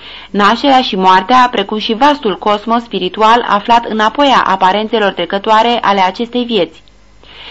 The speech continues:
Privirea pe care o aruncau asupra societății din bazinul Gangelui venea parcă de departe și aducea a dispreț.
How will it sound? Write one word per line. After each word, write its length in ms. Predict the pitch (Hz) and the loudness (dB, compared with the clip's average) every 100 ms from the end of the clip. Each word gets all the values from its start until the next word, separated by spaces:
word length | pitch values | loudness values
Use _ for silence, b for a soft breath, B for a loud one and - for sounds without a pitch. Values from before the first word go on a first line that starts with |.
| B B | B B
Privirea 400 | 226 214 294 302 | -4 0 2 2
pe 100 | 220 | 0
care 220 | 214 202 | 0 2
o 100 | 196 | 4
aruncau 460 | 202 214 233 269 262 | 4 2 0 2 2
asupra 360 | - 180 202 208 | -2 -2 -2 -2
societății 720 | 240 247 262 269 277 277 269 | -4 -4 -2 -2 -2 -2 -2
din 180 | - 220 | -4 -2
bazinul 480 | 214 226 254 247 170 | 2 0 0 -2 0
Gangelui 580 | 165 202 214 247 269 269 B B | 0 -2 0 0 -2 -4 B B
venea 260 | - 294 349 | 0 2 2
parcă 300 | 233 233 254 | 2 0 0
de 100 | 220 | -2
departe 520 | 202 208 214 226 254 | -2 0 0 2 0
și 120 | 254 233 | -2 -2
aducea 480 | 196 202 226 233 - | -2 -2 0 2 2
a 100 | 202 | 0
dispreț. 500 | 233 233 190 - | -2 -6 -6 -6